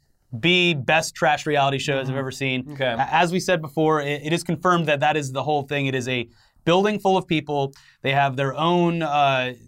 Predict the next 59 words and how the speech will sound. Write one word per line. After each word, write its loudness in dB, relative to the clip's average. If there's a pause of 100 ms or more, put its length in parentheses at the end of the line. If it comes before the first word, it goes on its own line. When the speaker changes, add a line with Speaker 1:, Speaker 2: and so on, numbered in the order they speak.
(160)
Speaker 1:
s-, -16 (160)
social 0
network -2
in -2
there, -4 (280)
and 0
basically -2
it's -4
a -2
popularity 0
contest. -2
No 2
one 2
has -2
met -2
each -2
other. 0
They -4
don't -2
know -2
what -4
Speaker 2:
Mm-hmm. -2
Speaker 1:
any-, -12
who -2
anyone -2
looks -4
like, 0 (260)
uh, 0
in -4
real 0
life. 2 (300)
So -4
you, 0
there's -4
people -2
that -6
are -12
catfishing, 0
there's -4
people -4
that -4
aren't, 0 (260)
and -4
the -6
whole -2
thing -2
is -4
based -4
off 0
of -14
popularity -2
and, -8
like, -8
trying -2
to -2
build -2
friendships -6
and -6
alliances. -4